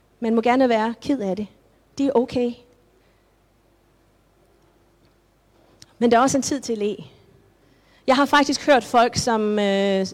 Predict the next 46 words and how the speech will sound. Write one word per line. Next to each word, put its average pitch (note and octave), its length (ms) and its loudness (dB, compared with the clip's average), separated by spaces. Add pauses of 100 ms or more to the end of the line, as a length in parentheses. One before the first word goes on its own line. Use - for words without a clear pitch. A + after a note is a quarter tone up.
(320)
der, B3 180 4
jeg, B3+ 140 -2 (180)
jeg C4 100 0
tænker C#4 220 0
på C4 120 0
en, A3 220 -2
en, A3 260 -4
en A3+ 100 -2
dame, A3+ 300 0
der A3+ 60 -2
sagde, G#3+ 280 0
"Ja, D4 160 6
jeg D4 80 4
mistede E4+ 220 -2
min C4 140 0
mand, C#4 200 4
og A#3 60 6
det A#3+ 60 4
var C4+ 100 6 (100)
alt - 100 0
for C#4+ 100 -2
tidligt, C#4+ 360 2
men A3 220 0 (220)
Gud G4+ 220 4
har C#4 80 2
frelst D#4+ 360 2
mig, C4 100 6
og A3+ 160 6
jeg C4+ 100 8
er B3 40 6
slet F#4 260 4
ikke B3 120 -4
ked C4 180 0
af F#3 180 2
det." A3+ 140 -2 (3000)
Det G4 120 8
kan F4+ 240 8
godt D#4 140 4
være, A3+ 360 6
at G#3+ 160 2
Gud A#3+ 180 -2
overnaturligt G#3+ 720 0
gjorde A3 200 2
noget F3+ 260 -2
der, D#3+ 160 -4
men F#3 280 -2